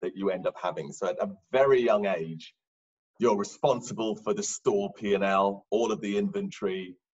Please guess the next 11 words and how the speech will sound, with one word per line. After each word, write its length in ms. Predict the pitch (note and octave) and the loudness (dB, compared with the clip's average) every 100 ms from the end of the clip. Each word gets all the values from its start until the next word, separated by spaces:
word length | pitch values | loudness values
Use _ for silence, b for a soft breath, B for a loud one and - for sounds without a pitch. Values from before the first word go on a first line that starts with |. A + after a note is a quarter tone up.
| _ _ | _ _
the 100 | - - - | -14 -14 -6
quality 480 | - A2 G#2+ A2 G2+ | -2 -2 -2 -4 -2
of 120 | E2+ | -2
the 100 | G#2 | -2
members 340 | G2 G2 G2 | -2 -2 -4
of 80 | F#2 | -10
staff, 500 | - - G2 F#2 F2+ - _ _ - | -8 0 0 2 0 -4 _ _ -12
recruitment, 760 | G2+ - C#3+ C3 A#2 A2+ G#2+ - _ _ _ _ _ _ _ _ _ - | -10 -4 -4 -4 -6 -8 -10 -16 _ _ _ _ _ _ _ _ _ -6
um, 300 | E2 C#2 - _ _ _ _ | -6 -6 -12 _ _ _ _
performance 560 | - - C#3+ B2 - G2 | -20 0 2 4 0 -2
management, 720 | A#2 A#2+ A2 - A2+ A2 G#2+ | 0 0 -2 -4 -4 -4 -10